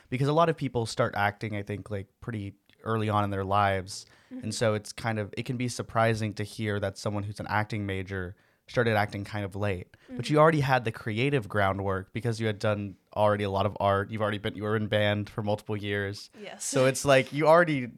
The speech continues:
Speaker 1: know how these things work. You know, in a lot of ways, you're getting most of the important parts already. You're, you're going to practice, you're, you have responsibility, and you have to practice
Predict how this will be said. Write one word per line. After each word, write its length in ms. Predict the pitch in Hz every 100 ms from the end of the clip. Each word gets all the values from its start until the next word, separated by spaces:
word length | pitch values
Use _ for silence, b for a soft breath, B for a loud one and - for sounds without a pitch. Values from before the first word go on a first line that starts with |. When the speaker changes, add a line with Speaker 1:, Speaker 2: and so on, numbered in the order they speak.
| - -
Speaker 1:
know 240 | 120 123
how 120 | 120
these 200 | 110 107
things 240 | 110 101 101
work. 220 | 104 95
You 60 |
know, 120 | 117 120
in 60 |
a 40 | 123
lot 140 | 151
of 60 | 139
ways, 240 | 110 110
you're 100 | 113
getting 480 | 107 127 123 107 101 b b _
most 240 | 120 147
of 80 | 147
the 100 | 127
important 600 | 113 104 - 143 143 131
parts 260 | - 107 104
already. 260 | 107 110 101
You're, 220 | 98 110
you're 200 | 87 95
going 260 | 98 104 104
to 80 |
practice, 640 | 110 107 107 - 107 107 -
you're, 320 | 107 101 98 b b b b _ 113
you 200 | 101 110
have 140 | 107
responsibility, 720 | 104 - 101 101 95 98 98 104
and 60 |
you 60 | 104
have 100 | 101
to 60 | -
practice 380 | 104 95 104